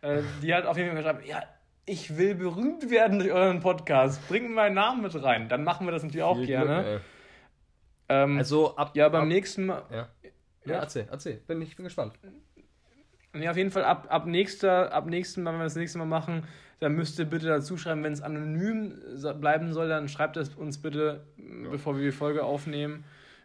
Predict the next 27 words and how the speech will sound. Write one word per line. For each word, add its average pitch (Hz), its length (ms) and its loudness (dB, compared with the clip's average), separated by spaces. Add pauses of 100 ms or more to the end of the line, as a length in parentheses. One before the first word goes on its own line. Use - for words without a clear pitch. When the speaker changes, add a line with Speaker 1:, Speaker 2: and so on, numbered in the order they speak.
Speaker 1:
Äh, 131 380 -2
könnt 135 200 -4
ihr 127 100 -2
uns 123 120 -6
ja 123 100 -4
bei 110 100 -8
Instagram 120 380 -10
einfach 113 340 -10
in 113 140 -12
die 117 200 -8
D 123 280 -12
Ms 113 420 -12
reinsliden 113 720 -8
und 113 140 -12
sagt, 110 360 -8
„Ja, 113 380 2 (300)
hier 143 200 0
an 123 80 2
sich 143 220 0
geile 139 240 6
Frage, 151 520 4
würde 147 160 -4
mich 147 100 -4
echt 139 120 -2
interessieren, 160 680 -4 (260)
aber, 123 640 2
ne, 151 240 0